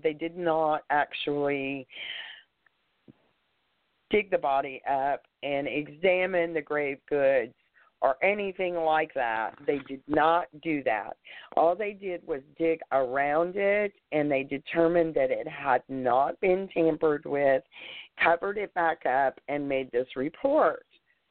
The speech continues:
However, in this, you know, research that they did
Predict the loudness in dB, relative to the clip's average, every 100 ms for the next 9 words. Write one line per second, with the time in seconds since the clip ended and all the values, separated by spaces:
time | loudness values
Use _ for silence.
0 | _ _ -20 _ _ _ _ _ _ -2
1 | 2 4 4 4 4 2 -4 -10 -14 _
2 | _ _ _ _ -20 -20 _ _ 2 4
3 | 4 0 0 4 4 2 -2 _ _ _
4 | _ _ _ _ _ _ _ 0 4 2
5 | 0 0 0 0 0 2 2 -2 -10 -6
6 | -4 0 -2 -4 -4 2 2 2 0 -6